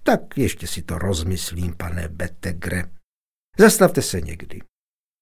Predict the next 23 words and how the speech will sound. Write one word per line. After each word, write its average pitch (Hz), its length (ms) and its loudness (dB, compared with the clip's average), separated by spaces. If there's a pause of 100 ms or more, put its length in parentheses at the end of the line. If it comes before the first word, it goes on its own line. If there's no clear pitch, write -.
(280)
A 110 300 6
právě 180 400 4
čas, - 520 0
který 127 320 0
jsem 123 200 0
ztrácel 131 680 4
těmito 113 760 6 (260)
následnými 135 1000 6
návštěvami, 156 840 4 (340)
byl 90 160 2
důvodem 131 540 4
mé 110 180 4
deprese. - 540 -4 (1800)
Za 131 160 6
druhé, 165 400 4 (800)
zeptal 113 340 4
jsem 123 200 4
se, 104 320 4 (500)
jak 135 360 8
je 160 80 12
to 160 160 10
možné 160 400 10
vyřešit. - 680 4